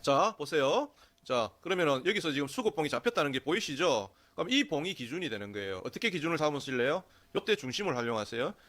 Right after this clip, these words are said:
이 수급봉의 절반 딱 끊으시고요. 이 밑으로만 안 내려오면 돼요.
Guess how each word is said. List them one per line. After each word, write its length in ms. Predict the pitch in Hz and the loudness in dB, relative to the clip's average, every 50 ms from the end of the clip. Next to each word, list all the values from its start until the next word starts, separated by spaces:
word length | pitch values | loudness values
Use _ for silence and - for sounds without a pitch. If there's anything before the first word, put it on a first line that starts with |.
| _ _ - | _ _ -2
이 140 | 170 170 | -2 0
수급봉의 560 | 156 - - 262 233 214 - 147 139 143 143 143 | 0 0 2 2 2 2 2 0 -2 -2 -2 -2
절반 500 | - 185 196 196 208 202 202 196 185 - _ _ _ _ | 0 0 2 4 4 2 2 0 -8 -16 _ _ _ _
딱 240 | - 147 - - _ | -2 -2 -2 -4 _
끊으시고요. 760 | - 208 196 180 147 - 147 135 131 139 156 151 123 101 - - _ _ _ | -2 0 2 0 0 0 0 2 2 4 4 4 2 0 -2 -8 _ _ _
이 80 | - 165 | -6 -6
밑으로만 320 | 226 240 - 208 160 131 | -4 -2 0 0 2 2
안 100 | 104 101 | 0 0
내려오면 280 | 110 120 131 139 127 113 | -2 -2 -2 -2 -2 -4
돼요. 360 | 101 104 101 98 101 107 107 | -4 -4 -4 -6 -8 -10 -14